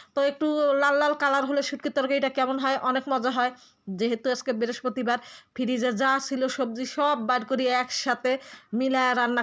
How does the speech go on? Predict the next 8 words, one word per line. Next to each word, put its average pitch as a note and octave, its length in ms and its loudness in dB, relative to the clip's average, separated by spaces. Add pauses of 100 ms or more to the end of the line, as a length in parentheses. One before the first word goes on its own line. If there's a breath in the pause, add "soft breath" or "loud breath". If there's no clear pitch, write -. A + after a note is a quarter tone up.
করতেছি A#3 380 -4 (120)
আমি A#3 140 0 (100)
আজকে। A3+ 240 -4 (1700 loud breath)
তো - 120 -4
এখানে C#4 240 0
মশলাটা C#4 500 0
আমার C#4 200 0
কষানো C#4 360 0